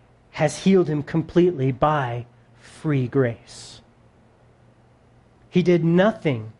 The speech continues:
to earn or deserve it. No part of him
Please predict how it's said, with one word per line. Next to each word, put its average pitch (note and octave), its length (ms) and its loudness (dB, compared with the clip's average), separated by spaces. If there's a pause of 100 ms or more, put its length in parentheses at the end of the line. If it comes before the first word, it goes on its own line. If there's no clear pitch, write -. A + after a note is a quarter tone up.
(240)
to G3+ 300 0
earn D3+ 640 2
or D3+ 120 4
deserve D3+ 460 2
it. C3 220 -4 (260)
No A3+ 460 4 (260)
part A#3 340 2
of G#3+ 140 0
him F#3 380 2